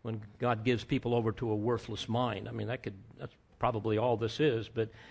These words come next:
we have a national security crisis in Afghanistan. We have a national security crisis at our southern border.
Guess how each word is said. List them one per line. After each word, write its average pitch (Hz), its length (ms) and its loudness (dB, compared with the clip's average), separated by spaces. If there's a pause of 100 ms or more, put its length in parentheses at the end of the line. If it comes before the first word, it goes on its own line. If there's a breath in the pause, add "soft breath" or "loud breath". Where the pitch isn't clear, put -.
(380 loud breath)
we 139 120 2
have 151 140 6
a 131 40 4
national 170 640 4
security 147 560 0
crisis 127 640 0
in 113 100 0
Afghanistan. 104 840 -6 (260 loud breath)
We 139 100 6
have 139 140 6
a 131 60 6
national 156 520 6
security 160 560 0
crisis 151 640 2
at 127 80 2
our 117 100 6
southern 131 440 2
border. 117 420 0